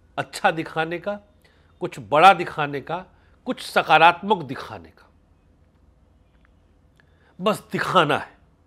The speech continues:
और एक जुनून चढ़ता है, वो चढ़ाने वाला भी वही है। कह तो रहे कि वो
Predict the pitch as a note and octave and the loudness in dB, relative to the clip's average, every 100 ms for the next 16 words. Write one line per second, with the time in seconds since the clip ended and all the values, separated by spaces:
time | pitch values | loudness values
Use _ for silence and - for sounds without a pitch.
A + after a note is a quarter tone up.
0 | _ _ _ _ _ A3+ B3+ F#3+ D#3 G#3 | _ _ _ _ _ -2 -2 -2 -2 2
1 | C4 A#3+ G#3 D3+ - A#2 - - _ _ | 2 2 0 -2 -2 -8 -8 -18 _ _
2 | _ _ _ _ _ _ _ _ _ _ | _ _ _ _ _ _ _ _ _ _
3 | _ _ _ _ _ _ _ _ _ - | _ _ _ _ _ _ _ _ _ -10
4 | D#3 G3+ G#3+ G#3+ - _ _ _ _ G3 | 2 4 4 2 -16 _ _ _ _ -2
5 | D3+ F#3 G3+ A#3 A#3 A3+ G#3 E3 D#3+ A#2+ | 4 4 6 4 4 4 2 0 0 -6
6 | F#2 _ _ _ _ _ _ _ _ _ | -10 _ _ _ _ _ _ _ _ _
7 | _ _ _ _ - F#3+ G#3 B3 B3 A#3 | _ _ _ _ 2 2 4 2 0 -2
8 | A3 A3+ D#3+ | -2 -2 -4